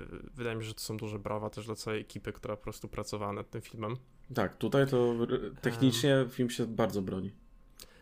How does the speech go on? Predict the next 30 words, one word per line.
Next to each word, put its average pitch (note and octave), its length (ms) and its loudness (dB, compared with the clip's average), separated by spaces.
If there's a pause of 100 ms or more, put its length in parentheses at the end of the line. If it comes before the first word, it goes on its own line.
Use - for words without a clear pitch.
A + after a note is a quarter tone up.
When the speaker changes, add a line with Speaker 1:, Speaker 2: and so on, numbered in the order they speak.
(120)
Speaker 1:
E, C#3 420 -2
no E3 140 0
i F#3+ 60 0
super, C3+ 340 -2
bo D#3 80 -2
nie, D#3+ 120 0
nie F3 140 0
wiem, D3+ 300 -2
czy D#3 260 -4
widziałeś D3 360 -2
w - 20 -10
wcześniejszym C#3 440 -2
jakimś B2+ 280 -4
filmie B2 380 0 (200)
właśnie A#2 340 -4
Magdalenę A2+ 600 -4
Koleśnik, A2+ 440 -4
która - 220 -6
tutaj A2 200 -6
grała A2 200 -4
Sylwię A2 300 -6
Zając? G#2+ 380 -6 (560)
Speaker 2:
A, C#3+ 440 2 (300)
wiesz - 160 0
co, C#3+ 200 2
musiałbym C#3 400 2
jakby C3 280 2
sprawdzić, B2+ 680 -2
bo G#2+ 280 -6 (760)
w-, - 260 -20